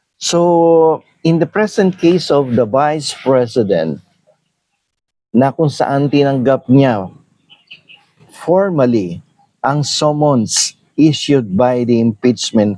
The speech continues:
court, the legal effect of this is that it gives the impeachment court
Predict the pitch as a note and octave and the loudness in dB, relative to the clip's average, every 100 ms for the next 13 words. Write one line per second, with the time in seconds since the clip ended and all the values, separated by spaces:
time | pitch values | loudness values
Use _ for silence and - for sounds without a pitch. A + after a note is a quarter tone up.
0 | - F2+ D#2 - _ _ _ _ _ _ | -4 -2 -2 -6 _ _ _ _ _ _
1 | _ _ _ _ - - - C3 D3 F#3+ | _ _ _ _ -16 -14 -4 -2 2 0
2 | G#3+ E3 F3 E3+ D3 C3+ D#3 D3+ - B2 | 0 0 0 0 -2 -2 -2 -4 -2 -2
3 | A#2+ A2 A#2+ A#2 A2 - - A2+ F#2+ G#2 | 0 0 2 0 -2 -6 -2 -2 -2 0
4 | F#2+ C#2 _ _ _ _ _ _ _ _ | -2 -4 _ _ _ _ _ _ _ _
5 | _ _ _ _ _ _ _ _ _ _ | _ _ _ _ _ _ _ _ _ _
6 | _ _ - D3+ D3+ A#2 A2+ D3 F3+ F#3 | _ _ -2 0 0 0 4 4 4 2
7 | C#3+ - - A#2 B2+ B2 G#2 D3+ D3 - | -2 -2 -2 2 2 0 -2 0 0 0
8 | C3 C3 B2+ A#2+ - C3+ C3 G2 | 0 2 0 -4 -4 2 2 0